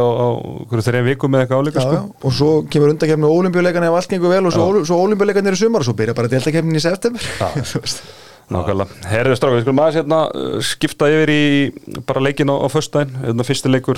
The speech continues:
Speaker 1: uh, á móti, móti Serbum á, á föstudaginn klukkan fimm á íslenskum tíma.
Speaker 2: Mhm.
Speaker 1: Uh, það verður sex hjá, hjá mér í munn hérna, þannig að ég fæ auka klukkutíma í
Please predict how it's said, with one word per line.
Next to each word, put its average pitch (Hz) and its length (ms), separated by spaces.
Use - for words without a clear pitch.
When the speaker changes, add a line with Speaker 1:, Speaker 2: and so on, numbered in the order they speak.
Speaker 1:
uh, 117 140
á - 80
móti, 120 320
móti 123 300
Serbum 127 480
á, 127 140
á 113 240
föstudaginn 117 560
klukkan 113 240
fimm 127 160
á 123 80
íslenskum 117 320
tíma. 117 240
Speaker 2:
Mhm. 117 160
Speaker 1:
Uh, 110 240
það 104 160
verður 107 160
sex 110 240
hjá, 110 80
hjá 110 160
mér 117 240
í 117 80
munn 120 160
hérna, 101 220
þannig 104 100
að 104 80
ég 104 80
fæ 120 240
auka 123 160
klukkutíma 117 560
í 104 80